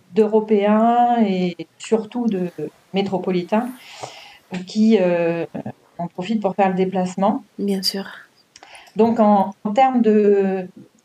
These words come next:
Speaker 1: de visiteurs, euh, pour la compétition, c'est en gros, euh, quarante à cinquante, euh, quarante à soixante personnes, plus leurs accompagnants,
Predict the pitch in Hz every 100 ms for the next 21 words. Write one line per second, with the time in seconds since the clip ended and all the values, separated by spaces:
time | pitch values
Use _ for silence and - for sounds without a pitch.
0 | _ - _ - - 190 185 247 240 247
1 | - 247 226 220 - 196 185 180 - 277
2 | 254 233 220 208 214 214 208 - 226 233
3 | 240 233 - 180 180 185 185 202 220 226
4 | 202 175 170 _ _ _ _ _ - 202
5 | 196 214 220 196 202 196 196 - 214 208
6 | 202 185 175 175 - - - - - -
7 | - - - - - 190 180 208 196 180
8 | - 190 - 208 208 - 202 - 214 302
9 | 330 196 - _ - - - - - _
10 | _ _ _ 254 294 311 - - 233 220
11 | 202 190 185 196 185 196 202 214 254 302